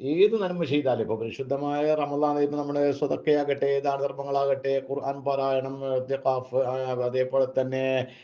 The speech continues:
മറ്റോ, ഇസ്തിഗ്ഫാർ, തക്ബീർ, തഹ്ലീൽ, തഹ്മീദ്, അങ്ങനെ എല്ലാ കാര്യങ്ങളും ഒരു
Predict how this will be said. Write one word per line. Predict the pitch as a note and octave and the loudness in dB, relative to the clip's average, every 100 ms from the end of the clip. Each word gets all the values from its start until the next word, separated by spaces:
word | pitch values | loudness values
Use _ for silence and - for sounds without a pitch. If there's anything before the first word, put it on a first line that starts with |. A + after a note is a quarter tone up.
| - B2+ | -6 0
മറ്റോ, | B2+ C3 C3 C3 C3 C3 C3 C3 C3 | 2 4 6 8 6 6 4 4 4
ഇസ്തിഗ്ഫാർ, | B2+ C3+ C3 B2+ - B2+ B2+ | 2 2 0 0 0 2 4
തക്ബീർ, | B2 A#2+ A#2 B2 A#2+ B2+ B2+ B2 | 4 4 0 -2 2 4 6 4
തഹ്ലീൽ, | B2 A2+ B2+ B2+ B2 B2+ B2 | 2 0 0 2 4 2 2
തഹ്മീദ്, | A#2+ A2+ F3+ A#2 A#2+ B2 A#2+ A#2+ - - | -2 -6 -6 -4 -2 0 0 -2 -14 -8
അങ്ങനെ | A#2+ C3 | -4 0
എല്ലാ | B2 B2 C3+ C#3+ D3+ D#3+ E3+ E3+ | 0 2 2 4 4 4 4 2
കാര്യങ്ങളും | D3 C#3+ D3 D3 D3 B2+ A#2 | 4 4 4 0 0 0 0
ഒരു | C3 | -2